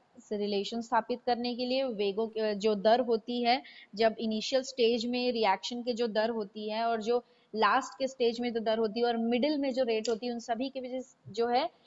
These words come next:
एक संबंध स्थापित करने के लिए Michaelis Menten ने ये equation दिया था, ठीक है। तो वी नॉट मतलब जो total velocity है वो होती V max is equal to S upon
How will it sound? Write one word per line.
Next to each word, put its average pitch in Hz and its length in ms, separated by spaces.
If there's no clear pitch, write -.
एक 240 500
संबंध 277 500
स्थापित 247 520
करने 208 280
के 208 120
लिए 262 100
Michaelis 220 400
Menten 202 280
ने 208 120
ये 247 260
equation 196 720
दिया 170 220
था, - 200
ठीक 269 160
है। 247 160
तो 214 140
वी 269 560
नॉट 247 360
मतलब 240 420
जो 247 180
total 247 580
velocity 220 720
है 226 180
वो 226 180
होती 208 300
V 226 320
max 226 380
is 202 100
equal 202 460
to 190 80
S 302 260
upon 214 540